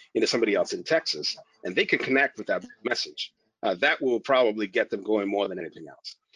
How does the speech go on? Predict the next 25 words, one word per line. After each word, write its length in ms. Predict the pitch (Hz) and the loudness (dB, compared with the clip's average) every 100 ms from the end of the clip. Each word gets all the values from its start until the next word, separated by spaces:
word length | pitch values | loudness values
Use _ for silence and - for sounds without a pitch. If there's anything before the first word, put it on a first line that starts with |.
| _ | _
So 140 | - | 0
we 180 | 117 143 | 4 4
do 220 | 147 135 | 6 6
invest 440 | 147 113 95 113 - | 6 4 2 0 2
a 60 | |
lot 160 | 107 104 | 2 2
of 80 | 95 | 0
time 300 | 104 101 95 | -2 -2 -2
in, 200 | 90 101 - | -4 -4 -6
in 160 | 92 | -8
being 160 | 92 113 | -2 0
able 140 | 104 | 0
to 60 | 98 | 0
actually 300 | 92 - 92 | -2 -2 -10
feed 380 | - 131 131 104 | -4 2 2 4
that 180 | 98 104 | 2 4
engine 320 | 107 95 87 | 2 0 -2
by 460 | 85 87 85 82 - _ _ | 2 2 4 0 -4 _ _
creating 340 | - 151 160 | 2 4 6
as 220 | 143 117 113 | 4 2 -6
many 500 | 110 117 143 135 104 | -10 0 2 2 0
customer 540 | 120 113 - 107 95 | 0 -2 -2 -2 -2
referrals 320 | - 107 87 | 2 2 2
as 100 | 80 | -6
possible. 480 | - 92 - - - | -8 -8 -8 -14 -20